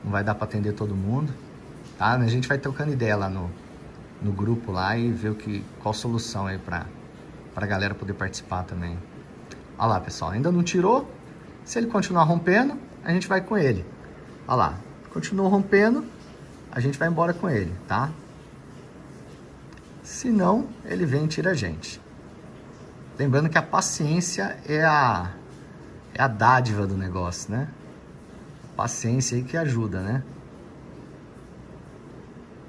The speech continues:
Uh, tchau, acabou o trade. Ó, acabou pegando setecentos e trinta reais. Ai, mas podia ter pegado quinze. Ah, eu queria pegar mil.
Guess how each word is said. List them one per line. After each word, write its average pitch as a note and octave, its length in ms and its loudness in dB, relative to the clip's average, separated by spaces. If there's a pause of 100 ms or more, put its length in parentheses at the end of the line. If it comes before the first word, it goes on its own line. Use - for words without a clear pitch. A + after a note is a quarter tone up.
(1400)
Uh, C#4 400 2
tchau, G#2+ 400 2
acabou A#2+ 360 0
o - 20 -2
trade. E2+ 600 -6 (520)
Ó, F#2 180 -2 (640)
acabou A#2+ 300 0
pegando B2+ 500 4
setecentos D#3 560 0
e D3+ 60 -2
trinta C#3+ 320 -2
reais. - 580 0 (320)
Ai, C4+ 200 4
mas B3 160 2
podia F#3+ 260 4
ter F#3+ 120 -2
pegado F3 360 4
quinze. G2+ 420 0 (240)
Ah, - 80 -6
eu - 60 -4
queria F#3+ 200 0
pegar G3 260 2
mil. G#3 280 6